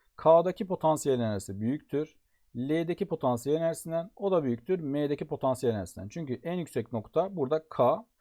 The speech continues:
sonra L, sonra M. Potansiyel enerjileri bu şekilde. Geldik kinetiğe. Kinetikte ise hızın büyük olduğu yerde kinetik enerji daha büyük olacak.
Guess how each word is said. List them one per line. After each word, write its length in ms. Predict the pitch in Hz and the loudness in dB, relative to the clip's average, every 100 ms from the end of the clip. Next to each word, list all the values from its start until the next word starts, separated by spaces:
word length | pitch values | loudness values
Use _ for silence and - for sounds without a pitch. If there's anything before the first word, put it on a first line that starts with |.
| _ _ | _ _
sonra 440 | - 180 131 101 117 | -2 0 0 -2 -4
L, 340 | 143 170 190 - | -4 -4 -6 -8
sonra 480 | - 170 147 185 196 | 0 2 2 0 -2
M. 240 | 147 104 - | -4 -4 -4
Potansiyel 440 | 190 180 156 131 117 | -2 0 0 0 -2
enerjileri 340 | 135 170 180 | -2 -2 -2
bu 60 | 143 | -4
şekilde. 280 | 104 90 104 _ _ _ _ - | -6 -8 -14 _ _ _ _ -2
Geldik 340 | 175 208 - | 0 0 -2
kinetiğe. 520 | 240 233 220 160 180 - _ _ _ _ - | -2 0 0 0 0 -6 _ _ _ _ -6
Kinetikte 480 | 151 175 - 247 | -4 -4 -6 -4
ise 220 | 247 - 117 | -2 0 -2
hızın 520 | - 139 175 240 214 | -2 -2 2 2 2
büyük 220 | 214 208 | 2 2
olduğu 260 | 185 151 147 | 2 4 4
yerde 300 | 147 208 214 | 4 4 -2
kinetik 320 | 160 165 - | -4 -4 -2
enerji 300 | 147 139 123 | 0 2 6
daha 180 | 117 104 | 6 6
büyük 200 | 101 98 | -2 -4
olacak. 320 | 82 85 | -6 -8